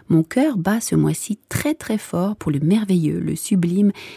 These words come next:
l'irrésistiblement tendre et drôle livre de Susie Morgenstern, Mes dix-huit exils. Susie Morgenstern est née en mille neuf cent quarante-cinq à Newark, aux États-Unis. Elle a grandi entourée de ses deux sœurs aînées dans une famille juive libérale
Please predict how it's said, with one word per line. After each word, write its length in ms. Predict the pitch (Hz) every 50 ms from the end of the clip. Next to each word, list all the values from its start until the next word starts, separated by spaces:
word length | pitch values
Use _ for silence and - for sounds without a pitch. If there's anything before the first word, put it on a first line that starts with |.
| - - _
l'irrésistiblement 920 | 170 185 214 247 247 233 208 190 185 - - - 196 175 175 165 165 175
tendre 460 | 175 - - 202 196 202 208 202 - -
et 100 | 120 143
drôle 300 | 143 - 160 185 202 196
livre 380 | 180 165 180 202 202 180 165 135
de 160 | 135 135 135
Susie 380 | - - - - 196 185 190
Morgenstern, 760 | 175 165 151 160 - 147 147 - - - 170 175 - 196 208 214 - _ _ _
Mes 280 | - 170 175 190 208 220 - -
dix-huit 600 | 156 143 - 170 160 156 - - 180 180 - - - _
exils. 540 | - 151 143 - 139 131 - - - - - - - _ - - - - - - - - _
Susie 400 | - - - 254 247 - - 220
Morgenstern 840 | 190 160 151 - - 127 123 - - - 185 196 220 262 277 262 - -
est 120 | 175 180
née 160 | 175 180 180
en 80 | 156 131
mille 160 | 151 170 190
neuf 140 | 180 180 175
cent 120 | - -
quarante-cinq 540 | 170 - 143 139 135 139 - - 175 165 165 - -
à 80 | 120
Newark, 680 | 123 143 160 190 196 180 156 151 147 - 233 277 - - -
aux 80 | - 139
États-Unis. 680 | 135 - 120 - - 131 139 - 143 160 170 226 294 - - - - - - _ -
Elle 160 | - 180 170
a 80 | 175
grandi 380 | 170 175 175 185 180 175 185 - - -
entourée 500 | 180 180 180 - - 170 - 175 170 165
de 140 | 156 123
ses 240 | 120 - - 127 127
deux 160 | 127 143 165
sœurs 280 | 165 - - 151 143 139
aînées 320 | 151 139 131 127 147 196 247
dans 120 | - 170
une 180 | 151 - 120 135
famille 360 | - - 143 143 143 147 131
juive 340 | 135 - 160 170 175 165 160
libérale 600 | 151 156 156 151 147 151 - 147 139 143 143 -